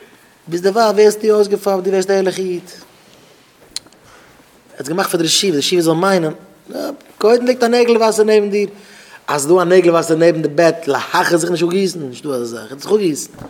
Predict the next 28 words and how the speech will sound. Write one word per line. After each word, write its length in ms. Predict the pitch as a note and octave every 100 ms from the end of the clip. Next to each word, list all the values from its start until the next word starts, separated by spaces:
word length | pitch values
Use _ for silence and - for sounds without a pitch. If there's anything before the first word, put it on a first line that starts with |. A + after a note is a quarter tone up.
| - _ - -
שוין. 380 | - G#3 A3 A#3 - _ _ - - - - - - -
די 80 | C#3+
בחורים 360 | C#3+ D3 C#3+ C3+
פלעגן 260 | C#3 C#3+
קומען 240 | B2+ D3+ C3
הער 100 | C#3
אין 100 | C#3
די 60 |
ישיבה 260 | B2 - C#3
שרייען 380 | - C3 D3+ C#3
ביי 100 | B2+
נאכט. 240 | D#3 - - - - - - -
איך 100 | -
ווייס, 140 | G#2+
זיי 80 | A2+
גייען 100 | A#2 - _ -
שפעט 380 | - - D3+ E3
ביי 100 | B2
נאכט 420 | C3 D#3+ D#3+ -
אין 60 | A#2
דער 100 | A2
באנק. 360 | C3+ E3 D3+ - - - - - -
ער, 120 | C3+ C3+
ער, 280 | C3+ C3 B2+
ער 60 |
געשטעלט 320 | C3 C3 B2 B2
מיט 140 | A#2+
דער, 120 | A2+